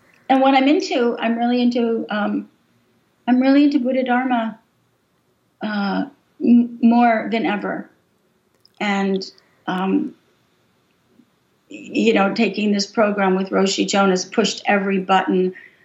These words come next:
I've had and more. And so it's been, you know, I've hate loved it, um,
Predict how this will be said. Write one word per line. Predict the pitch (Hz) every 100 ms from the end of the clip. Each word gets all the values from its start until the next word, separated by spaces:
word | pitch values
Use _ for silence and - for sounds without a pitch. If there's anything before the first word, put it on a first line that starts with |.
| _ 196
I've | 202
had | 202 214 202
and | 180 180 190
more. | 214 196 175 190 196 - _ _ -
And | 202 190 185 185
so | 214
it's | 202 196
been, | - 202 190 - -
you | 220
know, | 180
I've | 180 - _ _ _ -
hate | 247 233 196
loved | 185 180
it, | 202 247 - - - _ -
um, | 190 185 180 -